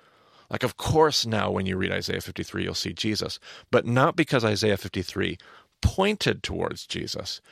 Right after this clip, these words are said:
but because Jesus pointed back and said, "You know what you were called? You know what we were all called to do in Isaiah fifty-three? Let me show you in my life, death, and resurrection exactly how to do that."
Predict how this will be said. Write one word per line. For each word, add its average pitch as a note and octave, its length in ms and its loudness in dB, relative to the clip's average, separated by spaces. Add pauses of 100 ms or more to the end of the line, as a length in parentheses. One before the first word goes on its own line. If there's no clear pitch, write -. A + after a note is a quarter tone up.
(180)
but A2+ 140 0
because A#2 320 2
Jesus B2+ 460 2
pointed G#2+ 440 -2 (120)
back A2+ 420 -6
and G#2 160 -2
said, G2 140 -2
"You G#2+ 100 0
know C3 220 2
what E3+ 120 2
you C#3 120 2
were A#2 100 4
called? A2 480 2 (300)
You A2 120 0
know A#2+ 140 4
what D#3+ 180 4
we G#2 200 2
were B2+ 220 2
all A2+ 220 4
called G#2 460 -2
to G2+ 100 -6
do G#2 320 -2
in G#2 60 -2
Isaiah G2+ 360 -2
fifty-three? G2+ 680 -6 (420)
Let A#2 220 2
me D#3+ 140 0
show B2 340 2
you G#2+ 220 2
in G#2 160 0
my G2 160 0
life, G2 420 -2
death, G2 220 -2
and F#2+ 120 -4
resurrection F#2 640 -6 (240)
exactly G2 680 -2
how F#2+ 180 -6
to F2+ 120 -6
do - 240 -8
that." - 220 -12